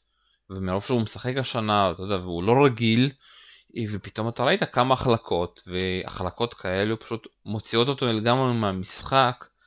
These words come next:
אה, אז מאוד מעניין שוב פעם מול שרדי, במיוחד שוב פעם פיזית, אם קרצב מסוגל עכשיו להיכנס לעוד משחק של חמש מערכות, אחרי זה מול מונר וישקה אני מאמין שלא יהיה לו בעיות, ואז כאילו השאלה את מי הוא יקבל, את רודו, את, אה,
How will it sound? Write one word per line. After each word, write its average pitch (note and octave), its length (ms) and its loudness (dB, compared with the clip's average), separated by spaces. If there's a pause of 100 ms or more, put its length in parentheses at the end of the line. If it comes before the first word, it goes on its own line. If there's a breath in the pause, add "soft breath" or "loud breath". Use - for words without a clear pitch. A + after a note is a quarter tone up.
(580 soft breath)
אה, G#2 300 4
אז G2+ 200 -4
מאוד G2 340 -2
מעניין A#2 300 -4
שוב B2 140 -10
פעם G2+ 140 -6
מול F#2 180 -6
שרדי, F#2 400 -8
במיוחד G#2 600 0
שוב C3+ 160 -4
פעם - 160 -12 (340)
פיזית, D#3+ 520 6
אם A2 160 -4
קרצב C3 420 2
מסוגל A#2 440 4
עכשיו A#2+ 200 2
להיכנס A2 400 -2
לעוד A2 180 2
משחק A2 240 -6
של G2+ 100 -10
חמש G#2 340 -6
מערכות, G#2+ 600 2 (560 soft breath)
אחרי B2+ 180 2
זה B2+ 140 4
מול A2+ 220 4
מונר A2+ 640 6
וישקה A2 400 0
אני G2+ 120 0
מאמין G2+ 300 2
שלא G#2+ 200 4
יהיה B2 140 8
לו A2 140 6
בעיות, C3+ 440 4
ואז C3 180 4
כאילו C3+ 180 4
השאלה A#2+ 320 4
את A#2 140 0
מי A#2+ 40 0
הוא A#2 80 4
יקבל, A2 320 4
את G2+ 120 -2
רודו, A2+ 320 6
את, - 160 -4
אה, G#2+ 100 4